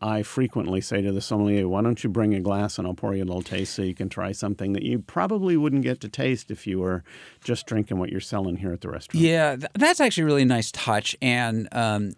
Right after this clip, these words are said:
Speaker 2: it is something we do too, um, I, though I don't certainly live in the, the, uh,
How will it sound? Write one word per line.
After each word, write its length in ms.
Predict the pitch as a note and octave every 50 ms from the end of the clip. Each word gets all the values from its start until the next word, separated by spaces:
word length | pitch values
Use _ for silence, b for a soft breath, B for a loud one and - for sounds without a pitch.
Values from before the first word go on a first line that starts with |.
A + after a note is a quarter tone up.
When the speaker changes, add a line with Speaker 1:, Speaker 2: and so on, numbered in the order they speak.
| _ -
Speaker 2:
it 340 | - - - F3+ F#3+ F#3+ G3
is 100 | F#3 -
something 280 | - A#3 G3+ F3+ C#3+
we 140 | C#3 C#3+ C3+
do 120 | B2 B2
too, 320 | G#2+ - C3+ B2 A#2+ A#2+ A2+ F#2
um, 280 | A2 A2 G2+ G#2+ - -
I, 100 | C3 C3
though 180 | A#2 A2+ A2+ A#2
I 120 | A2+ A#2 A2+
don't 260 | A2 G#2 G#2 - -
certainly 340 | - - C3+ G#2+ G#2 G#2 G2+
live 200 | A2+ A#2+ A2+ G#2+
in 80 | G#2
the, 220 | G2+ F#2 F2+ F#2 -
the, 360 | - A#2+ A2 G2+ G2 F#2+ - -
uh, 100 | G#2